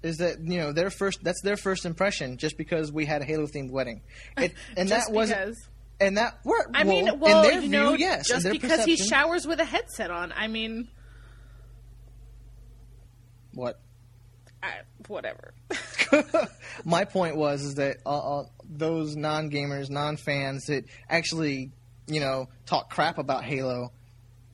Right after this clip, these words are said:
Speaker 1: think that of us just because we had the Halo-themed wedding.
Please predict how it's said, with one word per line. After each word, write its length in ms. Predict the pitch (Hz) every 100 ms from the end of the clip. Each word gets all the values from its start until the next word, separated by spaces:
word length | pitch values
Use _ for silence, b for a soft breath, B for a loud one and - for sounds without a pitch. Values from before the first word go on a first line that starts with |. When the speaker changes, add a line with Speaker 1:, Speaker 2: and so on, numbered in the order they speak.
| - - - -
Speaker 1:
think 180 | 180 156
that 200 | 160 147
of 100 | 139
us 320 | 156 143 131
just 160 | 151 -
because 180 | 160 139
we 60 |
had 160 | 135 135
the 60 | 127
Halo-themed 440 | 135 127 135 123
wedding. 320 | 123 113 92